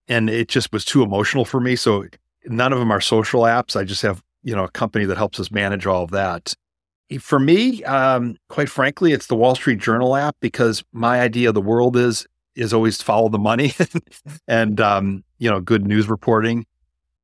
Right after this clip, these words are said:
I just have to thank you, David, too, for this opportunity. Um, I'm, I'm really quite humbled. I, you know, don't always like to be the focus of any attention, but you've been very intelligent and thoughtful, and your questions are excellent.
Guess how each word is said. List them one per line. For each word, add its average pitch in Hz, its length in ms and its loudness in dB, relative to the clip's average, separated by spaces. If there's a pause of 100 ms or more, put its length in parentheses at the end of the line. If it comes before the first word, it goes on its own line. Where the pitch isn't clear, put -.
(160)
I 127 100 0
just 123 100 -2
have 131 120 0
to 117 60 -2
thank 120 260 -6
you, 117 60 -2
David, 98 360 -2
too, 104 200 -2
for - 140 -8
this 98 160 -4
opportunity. 95 800 -4
Um, 92 380 -6
I'm, 110 200 -6
I'm 117 180 -2
really 107 200 2
quite - 260 -2
humbled. 104 480 0
I, 98 180 -2
you 107 140 -8
know, 95 140 -2
don't 95 320 -6 (140)
always 98 240 -4
like 101 160 -2
to 101 80 -4
be 92 140 -4
the 85 100 -8
focus 123 360 -2
of 95 100 -6
any 92 140 -4
attention, 107 600 -4
but 92 180 -6 (480)
you've 98 120 -6
been 95 180 -6
very 110 420 0
intelligent 107 880 -2 (280)
and 92 180 -10
thoughtful, 113 720 0
and 95 240 -6
your 95 80 -4
questions 113 500 -4
are 90 140 -4
excellent. 107 580 -4